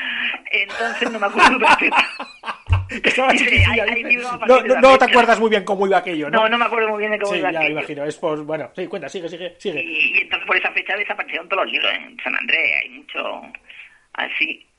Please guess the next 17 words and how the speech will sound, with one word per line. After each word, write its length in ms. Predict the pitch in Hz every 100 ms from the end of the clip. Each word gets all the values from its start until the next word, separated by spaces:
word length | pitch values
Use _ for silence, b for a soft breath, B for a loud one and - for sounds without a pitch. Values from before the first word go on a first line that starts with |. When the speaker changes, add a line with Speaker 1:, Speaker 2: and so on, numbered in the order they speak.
| _
Speaker 1:
Pero 180 | 208 196
bueno, 180 | 247 247
la 100 | 208
mayoría 240 | 180 185
de 60 | 247
las 100 | 302
iglesias, 260 | 254 262 277
yo 60 |
estuve 240 | 254 330 240
hace 160 | -
poco 200 | 196 202 196
en 120 | -
San 360 | 180 180 180
Ildefonso, 720 | 180 165 165 233 339 - 330 _ _ _ B B B B B B _ _
y 60 | 208
estuve 220 | - 202
viendo, 580 | 196 202 240 226 202 180